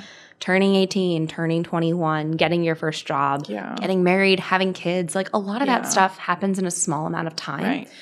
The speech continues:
Speaker 1: And I think because of that, we're never really taught how to create moments for ourselves.
Speaker 2: Yeah.
Speaker 1: Because that's been a bit prescribed.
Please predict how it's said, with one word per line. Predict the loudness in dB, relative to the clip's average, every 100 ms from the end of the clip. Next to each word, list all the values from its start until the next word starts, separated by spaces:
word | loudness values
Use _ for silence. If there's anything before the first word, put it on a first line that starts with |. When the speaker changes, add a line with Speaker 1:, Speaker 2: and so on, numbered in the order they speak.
| -20 -20 -20 -20 -6 2
Speaker 1:
And | 2
I |
think | 2 0 0
because | -2 -2 0 2
of |
that, | 4 4 2
we're | 0 2
never | 4 4 4
really | 4 4 2 0 -6 _ _ _ _ _ _ -10
taught | -10 -2 4 4 4 0
how | -2 2 2
to |
create | 0 -4 0 2 2
moments | 0 0 -2 -6
for | -4 -2
ourselves. | 0 -4 -4 -4 -2 0
Speaker 2:
Yeah. | 2 2 0 -4 -12 -8 -2
Speaker 1:
Because | -2 2 4 4 2
that's | 2 2 2 -2
been | -2 0 0 -4 _ 0
a | 0 0 0
bit | 0 2
prescribed. | 0 0 0 0 -2